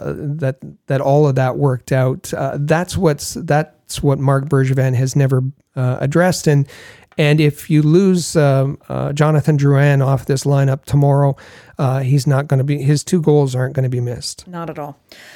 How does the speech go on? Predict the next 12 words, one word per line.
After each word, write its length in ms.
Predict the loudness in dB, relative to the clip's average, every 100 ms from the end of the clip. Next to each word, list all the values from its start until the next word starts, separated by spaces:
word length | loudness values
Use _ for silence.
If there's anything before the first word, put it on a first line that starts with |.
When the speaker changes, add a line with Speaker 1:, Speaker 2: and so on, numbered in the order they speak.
| -20 -18 -10
Speaker 2:
Um, 420 | -8 -6 -8 -12 _
the 180 | -6 -2
other 220 | 0 -2
thing 240 | -4 -4 -2
is 300 | -2 -4 -6
that, 360 | -4 -2 -4 -6
okay, 580 | -6 -4 -4 -2 -4 -6
um, 420 | -6 -4 -4 -4 -8
you've 380 | -8 -6 -4
got 200 | -2 0
a 20 | -2
s-, 380 | -6 -12 -16